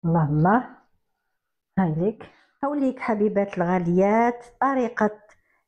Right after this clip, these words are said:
نزع العظام الدجاج وتحضير الدجاج محشي. هاوليك بعد ما كملتو.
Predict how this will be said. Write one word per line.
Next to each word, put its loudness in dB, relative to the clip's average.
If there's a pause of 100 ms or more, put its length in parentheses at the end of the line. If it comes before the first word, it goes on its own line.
نزع 2
العظام 0 (320)
الدجاج 2
وتحضير 0
الدجاج 0
محشي. 0 (420)
هاوليك 0
بعد 0
ما 0
كملتو. 0